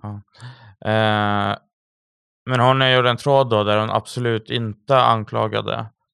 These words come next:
Centerpartiet för korruption. Det är värt att vara, vara tydlig med det, att hon absolut inte gjorde det. Men, eh,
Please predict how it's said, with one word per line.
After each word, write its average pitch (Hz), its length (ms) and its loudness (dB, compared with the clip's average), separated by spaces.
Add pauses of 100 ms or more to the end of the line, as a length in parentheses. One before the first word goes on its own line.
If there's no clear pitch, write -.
(120)
Centerpartiet 101 760 -10
för 82 400 -12 (400)
korruption. 107 520 -8 (840)
Det 107 100 -4
är 104 40 0
värt 101 200 -2
att 107 160 -6
vara, 113 280 -8 (440)
vara 110 140 -10
tydlig 117 260 0
med 113 100 0
det, 98 120 2
att - 180 -10
hon 110 180 -8
absolut 101 360 -8
inte 104 180 -6
gjorde 95 180 -6
det. - 120 -10 (640)
Men, 113 400 0
eh, 104 160 0